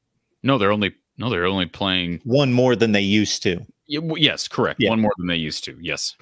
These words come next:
Speaker 2: So look at it this way. They, let's say they're replacing, let's say they, this would be a season they're playing Ohio State and Maryland.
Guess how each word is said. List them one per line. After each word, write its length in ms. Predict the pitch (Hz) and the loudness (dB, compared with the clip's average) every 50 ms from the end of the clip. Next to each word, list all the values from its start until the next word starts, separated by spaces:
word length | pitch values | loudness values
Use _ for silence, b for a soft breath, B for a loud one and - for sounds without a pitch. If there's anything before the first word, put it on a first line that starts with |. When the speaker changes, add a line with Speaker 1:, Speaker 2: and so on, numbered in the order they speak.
| _ _ _ | _ _ _
Speaker 2:
So 160 | - - 151 | 0 2 4
look 240 | 135 131 165 156 - | 4 4 4 4 4
at 160 | 147 131 110 | 4 4 4
it 100 | 113 95 | 2 2
this 220 | - 123 - - - | 2 0 0 0 0
way. 280 | 101 95 92 - - _ _ _ _ _ _ _ - | 0 0 0 -2 -8 _ _ _ _ _ _ _ -2
They, 440 | 92 117 127 139 135 135 135 135 - | 2 2 4 4 4 2 0 -2 -2
let's 260 | - 131 139 143 143 - | -2 0 0 2 0 2
say 200 | - 135 127 123 | 2 2 4 4
they're 140 | 123 120 | 4 4
replacing, 600 | 117 117 110 - - 127 117 113 107 - 131 123 120 | 4 2 2 2 2 2 2 2 2 0 0 0 0
let's 200 | 135 160 160 - | 0 0 0 0
say 180 | - 156 139 135 | 2 2 2 2
they, 240 | 135 127 120 - - | 2 0 0 0 -2
this 260 | - 113 139 131 - - | 0 0 0 0 2 -2
would 100 | 139 113 | 0 0
be 140 | 123 120 | 2 0
a 40 | 120 | 0
season 380 | - - 127 120 117 101 117 110 | 0 0 0 0 0 0 0 0
they're 120 | 107 104 | 0 -2
playing 280 | - - 123 120 107 104 | -2 -2 -2 0 0 0
Ohio 320 | 101 87 101 117 110 101 | 0 2 2 0 0 0
State 280 | 98 - - 120 104 98 | 0 0 0 0 2 2
and 120 | 104 98 | 0 0
Maryland. 520 | 98 101 101 98 95 90 92 - - - | 2 0 2 0 0 -2 -4 -6 -10 -14